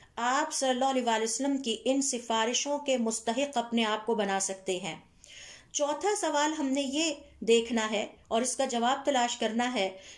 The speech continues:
कि क़यामत वाले दिन वो कौन से बदकिस्मत लोग होंगे जो हुजूर अकरम सल्लल्लाहु अलैहि वसल्लम की सिफारिश से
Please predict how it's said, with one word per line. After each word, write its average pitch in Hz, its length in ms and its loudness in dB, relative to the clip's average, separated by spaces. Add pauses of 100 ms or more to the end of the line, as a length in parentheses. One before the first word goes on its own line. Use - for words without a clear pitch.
(100)
कि 277 100 6
क़यामत 277 560 2
वाले 302 180 4
दिन 294 180 0
वो 262 160 4
कौन 277 400 0
से 311 160 -2
बदकिस्मत 254 680 -2
लोग 240 300 2
होंगे 247 380 4 (400)
जो 247 140 2
हुजूर 254 440 2
अकरम 269 380 0
सल्लल्लाहु 247 400 0
अलैहि 254 120 0
वसल्लम 226 440 -2
की 240 120 -2
सिफारिश 233 540 0
से - 180 0